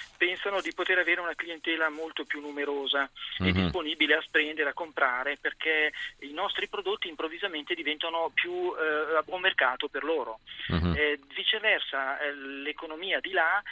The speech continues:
Speaker 1: ha paura che invece tutto il mer-, tutti i clienti italiani, comaschi, varesini, milanesi, che andavano volentieri, attraversavano il confine volentieri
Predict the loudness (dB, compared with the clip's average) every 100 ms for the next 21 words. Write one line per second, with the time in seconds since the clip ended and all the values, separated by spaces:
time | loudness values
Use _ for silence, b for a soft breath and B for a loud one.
0 | B -6 0 2 2 -2 -2 -2 -4 -6
1 | -2 2 2 2 -4 -8 -10 -4 -4 -4
2 | -8 -8 -8 -10 -12 -8 -8 -4 -4 -2
3 | -4 -4 -8 -10 -10 -12 -4 -2 2 0
4 | 0 -6 -6 -4 -4 -4 -8 -8 -8 -8
5 | -10 -6 0 0 0 -4 -6 -12 B B
6 | B 0 2 2 2 -2 4 4 4 0
7 | -2 -4 -4 -4 0 0 0 -4 -4 -4
8 | -4 -4 -4 -4 -4 -6 -2 0 0 0
9 | 0 0 0